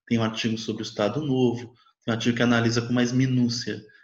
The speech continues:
a, a, a singularidade, é, da Primeira República Portuguesa. A gente vai tratar disso também em outro momento do,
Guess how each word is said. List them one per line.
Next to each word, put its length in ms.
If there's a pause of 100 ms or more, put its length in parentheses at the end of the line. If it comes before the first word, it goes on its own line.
(200)
a, 680
a, 20
a 340
singularidade, 1200 (1040)
é, 360 (480)
da 100
Primeira 300
República 760 (240)
Portuguesa. 600
A 40
gente 180
vai 100
tratar 380
disso 300
também 380 (340)
em 120
outro 280
momento 520
do, 360